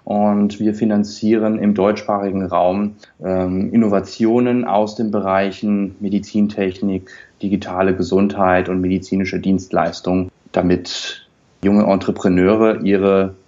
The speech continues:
medizinischen Innovationen tatsächlich realisieren können.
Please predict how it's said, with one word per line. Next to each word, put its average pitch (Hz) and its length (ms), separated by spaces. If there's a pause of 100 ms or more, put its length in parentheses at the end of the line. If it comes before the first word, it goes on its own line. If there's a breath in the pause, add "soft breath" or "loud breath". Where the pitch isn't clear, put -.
(240)
medizinischen 95 600
Innovationen 92 880
tatsächlich - 560
realisieren 101 420
können. - 280